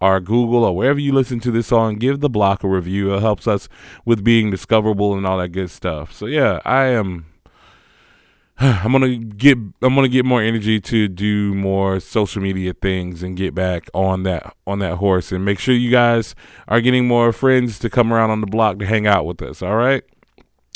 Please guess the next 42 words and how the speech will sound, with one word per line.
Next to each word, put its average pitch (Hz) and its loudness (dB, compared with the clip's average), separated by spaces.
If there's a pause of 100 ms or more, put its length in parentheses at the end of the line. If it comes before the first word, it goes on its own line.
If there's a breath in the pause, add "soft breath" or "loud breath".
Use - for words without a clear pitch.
(340)
All 101 4
right, 85 -2
so 123 0
yeah, 139 6 (600 loud breath)
let's 120 0
go 165 4
into 110 0
our 87 0
friend 131 -2
of 156 -2
the 151 -2
pod 95 2
of 95 -2
the 98 -4
week. 85 -10
So, 123 0
friend 170 -4
of 208 -6
the 175 -4
pod 107 4
of 92 -4
the 92 -4
week 92 -4
is 92 -8
actually 117 0 (480 loud breath)
a, 120 2
<laughs> 117 0
like, 117 -2
one 127 -2
of 165 -2
the, 131 0
one 135 -8
of 151 -6
the 139 -14
people 135 -2
I 120 2
follow 123 0
on 110 0
Twitter 113 0
that 104 2
I 104 0
really, 139 -2